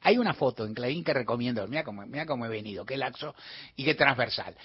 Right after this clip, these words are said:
Hay una foto en Clarín, don Milei está saludando a su sponsor, que es Eurnequian, y a Cristiano Ratazzi, que <laughs> es uno de los dirigentes, es uno de los,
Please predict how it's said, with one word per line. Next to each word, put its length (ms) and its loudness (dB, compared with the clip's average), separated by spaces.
Hay 160 8
una 200 4
foto 280 4
en 80 0
Clarín, 420 -6
don 180 4
Milei 380 0
está 260 -2
saludando 760 2
a 120 2
su 340 -2
sponsor, 600 -4
que 80 -6
es 100 -4
Eurnequian, 640 -6
y 140 4
a 100 10
Cristiano 540 4
Ratazzi, 720 2
que 380 6
<laughs> 440 -20
es 360 0
uno 160 0
de 80 4
los 160 0
dirigentes, 520 -4
es 220 8
uno 160 8
de 60 10
los, 120 8